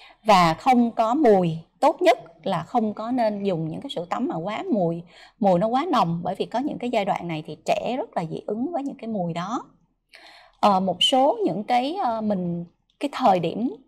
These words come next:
tắm cho trẻ thì nên tắm là, à, sau khi trẻ bú khoảng một tiếng, một tiếng rưỡi gì đó, có nghĩa là không nên tắm khi trẻ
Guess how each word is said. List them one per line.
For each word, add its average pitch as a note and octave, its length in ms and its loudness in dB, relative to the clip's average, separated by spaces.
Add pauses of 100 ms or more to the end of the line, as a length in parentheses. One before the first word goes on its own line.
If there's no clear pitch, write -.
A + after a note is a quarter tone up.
tắm C#4 300 -2
cho A3 160 4
trẻ G#3 340 0
thì A3 100 -4
nên G3 240 -8
tắm G#3 260 -4
là, E4 140 -6
à, E3+ 220 -6 (240)
sau A#3+ 300 6
khi A#3 220 0
trẻ D#3+ 360 4
bú A#3+ 260 0
khoảng G3 200 -6
một G#3 220 -8
tiếng, A#3+ 240 4
một A3 140 -4
tiếng B3+ 200 -4
rưỡi G#3+ 300 4
gì F4 120 2
đó, G3 300 -2
có C4+ 60 -8
nghĩa G#3+ 180 0
là G3+ 120 -2
không A#3+ 420 2
nên A3+ 280 -2 (440)
tắm A#3 280 4
khi A3+ 200 2
trẻ G#3 200 2